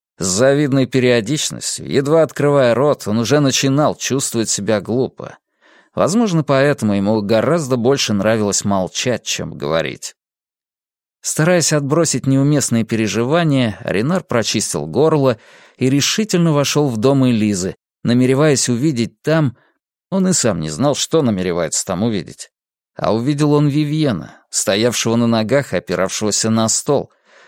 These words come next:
рядом с тем, что поначалу показалось Ренару сплошной копной кучерявых рыжих волос.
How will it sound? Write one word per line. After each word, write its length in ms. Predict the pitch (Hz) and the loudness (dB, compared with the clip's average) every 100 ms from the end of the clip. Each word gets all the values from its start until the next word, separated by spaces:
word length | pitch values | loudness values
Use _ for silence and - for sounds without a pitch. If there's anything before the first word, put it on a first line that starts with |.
| - | -2
рядом 360 | 107 113 113 | 0 2 2
с 160 | 101 - | 0 0
тем, 240 | 110 120 | 0 0
что 220 | - - | 0 -4
поначалу 540 | 160 139 113 - 120 143 | -2 0 0 2 0 0
показалось 540 | 117 110 101 117 107 | -2 -2 0 0 0
Ренару 380 | 101 101 127 139 | 0 0 0 0
сплошной 640 | - - 110 - 131 165 | -2 -2 -2 0 -2 -2
копной 400 | 160 120 - 120 127 | -2 -2 0 -2 -2
кучерявых 600 | 107 - 95 110 113 - | -4 -4 0 0 -2 -4
рыжих 360 | 101 95 - | -4 -4 -4
волос. 540 | 107 104 82 - - | 0 0 -2 -8 -10